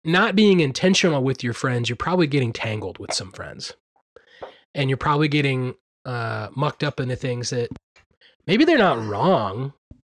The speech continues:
but they're certainly not what's best for you. And,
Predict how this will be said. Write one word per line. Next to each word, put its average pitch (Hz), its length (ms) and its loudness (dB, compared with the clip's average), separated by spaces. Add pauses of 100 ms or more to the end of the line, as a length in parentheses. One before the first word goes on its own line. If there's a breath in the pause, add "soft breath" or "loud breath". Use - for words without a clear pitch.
but 135 200 -12
they're 135 120 -4
certainly 135 420 0
not 120 260 -4
what's 117 200 -8
best - 280 -8
for 101 120 -14
you. 87 220 -16 (920 soft breath)
And, 143 400 0